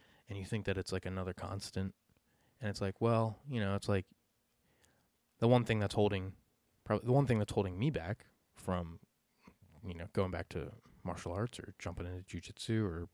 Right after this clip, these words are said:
playing Dungeons and Dragons is there's time, because there is this, there's this construction business that's a little colicky and it requires attention. And if, if,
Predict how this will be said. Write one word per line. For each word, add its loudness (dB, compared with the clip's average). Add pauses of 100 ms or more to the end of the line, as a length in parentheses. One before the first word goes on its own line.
(140)
playing -8 (460)
Dungeons -4
and -6
Dragons -4
is -6 (440)
there's -4
time, 0
because -4 (160)
there 2
is -2
this, -2 (840)
there's 0
this -6 (680)
construction -2
business -4
that's -4
a -2
little 0
colicky -2
and -6
it -8
requires -2 (240)
attention. -4
And -4
if, -8 (560)
if, -6